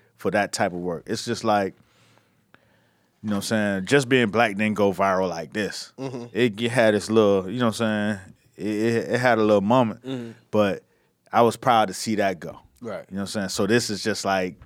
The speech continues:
Speaker 1: the next step from that.
Speaker 2: Mm-hmm.
Speaker 1: And I, I, I like that trajectory. I like being in that space that you proud of the work that's going.
Speaker 2: Dope.
Speaker 1: You hate to have that hit record that you hated.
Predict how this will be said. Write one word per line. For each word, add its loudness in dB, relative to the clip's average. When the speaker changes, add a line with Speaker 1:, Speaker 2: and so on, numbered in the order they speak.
Speaker 1:
the -4
next 0
step -2
from -12
that. -10
Speaker 2:
Mm-hmm. -12
Speaker 1:
And -6
I, -6
I, -4
I 2
like 2
that -6
trajectory. -12
I -14
like -12
being -8
in -12
that -14
space -12
that -10
you -8
proud 0
of -10
the -8
work -8
that's -14
going. -12
Speaker 2:
Dope. -12
Speaker 1:
You -8
hate 0
to -8
have 0
that -4
hit -6
record -6
that -12
you -14
hated. -8